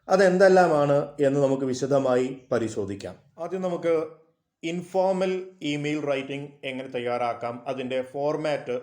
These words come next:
ഒന്ന് പരിശോധിക്കാം. ആദ്യം നമ്മൾ എഴുതേണ്ടത് ഇതിൻ്റെ ഫോർമാറ്റിൻ്റെ ഭാഗമായിട്ട് to, സി സി, ബി സി സി, സബ്ജക്റ്റ് എന്നിങ്ങനെ പറയുന്ന നാല് കോളങ്ങളാണ്.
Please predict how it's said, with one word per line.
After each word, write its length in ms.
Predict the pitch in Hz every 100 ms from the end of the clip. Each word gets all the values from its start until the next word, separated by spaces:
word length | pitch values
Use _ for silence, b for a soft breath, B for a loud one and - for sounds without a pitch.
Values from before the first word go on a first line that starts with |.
| -
ഒന്ന് 140 | 123
പരിശോധിക്കാം. 600 | 117 110 104 104 92 90 - _ _ _ _ b b b b b b _
ആദ്യം 380 | 175 196 196 208
നമ്മൾ 200 | 190 180
എഴുതേണ്ടത് 600 | 165 160 156 143 123 107 113 - _ _ _ _ _ _ _ -
ഇതിൻ്റെ 280 | 165 175 180
ഫോർമാറ്റിൻ്റെ 680 | 165 165 170 175 170 170 147
ഭാഗമായിട്ട് 640 | 131 131 135 127 123 117 98 _ _ _ _
to, 140 | 180 190 196 196 - _ _ _
സി 300 | - 165 170
സി, 240 | - 160 165 - -
ബി 260 | 135 147 151
സി 220 | 151 147
സി, 400 | 147 139 147 - -
സബ്ജക്റ്റ് 720 | 131 127 117 143 135 - 143 147 147
എന്നിങ്ങനെ 400 | 143 151 151 143
പറയുന്ന 560 | 139 123 123 123 120 123 139
നാല് 360 | 127 131 135
കോളങ്ങളാണ്. 760 | 135 120 110 110 110 92 82